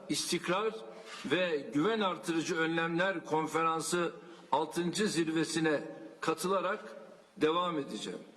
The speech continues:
Bu yapının kurumsallaşarak dönüşümü özellikle gerek Kazakistan gerekse Türk devletleri için önemli bir adım olmuş olacak.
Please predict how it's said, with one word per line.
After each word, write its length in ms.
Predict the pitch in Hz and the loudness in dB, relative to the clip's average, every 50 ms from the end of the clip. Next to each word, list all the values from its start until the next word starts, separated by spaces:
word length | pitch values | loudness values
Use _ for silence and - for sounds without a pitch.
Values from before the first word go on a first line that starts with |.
| - - - - - - - - - - - - - - _ _ - | -20 -20 -20 -20 -20 -20 -20 -20 -20 -20 -20 -20 -20 -20 _ _ 2
Bu 80 | 202 | 4
yapının 600 | 214 208 202 208 185 190 202 214 208 202 208 - | 4 4 4 2 0 2 2 2 2 2 0 -2
kurumsallaşarak 1080 | - - 175 190 185 - - 180 180 180 185 185 165 - 190 196 196 185 180 - - - | 0 0 2 2 2 0 2 2 2 2 2 0 0 2 2 2 2 0 0 -4 -2 0
dönüşümü 640 | 175 175 180 170 - - 175 175 190 202 214 214 - - - - - - - - - - - - - - - - - | 0 2 2 2 2 2 2 4 4 4 4 2 0 -4 -10 -12 -14 -16 -18 -18 -20 -20 -20 -20 -20 -20 -6 0 2
özellikle 960 | 147 143 165 175 180 180 185 202 - - 190 190 190 190 - - - - - - - - - - - - - - - _ - - _ - - | 2 4 4 0 0 0 -2 -4 -4 -2 0 2 2 2 0 -2 -8 -12 -14 -14 -16 -18 -18 -20 -20 -20 -20 -20 -20 _ -20 -20 _ 0 2
gerek 320 | 160 196 214 208 214 - | 4 4 4 2 2 0
Kazakistan 680 | 175 170 165 175 160 - - - - 185 190 202 196 - - - - - - - - - - | -2 0 0 -2 -2 -2 -2 0 0 0 0 0 -2 -6 -10 -14 -16 -18 -20 -20 -20 -8 0
gerekse 640 | - 165 185 185 170 - - - 180 180 175 165 143 - - - | 0 2 2 2 -2 -2 -2 0 0 2 2 0 -2 -4 -4 -2
Türk 220 | - 208 - - | -2 -2 0 0
devletleri 600 | 170 165 160 156 160 151 156 - 165 165 175 180 | 2 2 4 4 2 2 2 2 2 4 4 2
için 500 | 165 - - 175 185 185 - - - - - - - - - | 2 0 0 -2 -2 -2 -4 -8 -10 -12 -14 -16 -8 0 0
önemli 440 | 143 156 160 156 170 180 196 170 | 2 2 4 2 2 2 0 0
bir 160 | 165 185 196 196 - - - - - - - - - | 0 -2 -2 -4 -8 -12 -16 -16 -16 -18 -8 -2 0
adım 260 | 156 151 175 170 156 | 0 0 2 2 2
olmuş 300 | 147 139 135 113 - - | 2 2 0 -2 -4 -4
olacak. 380 | 120 117 110 104 101 104 98 | -4 -4 -4 -4 -6 -6 -8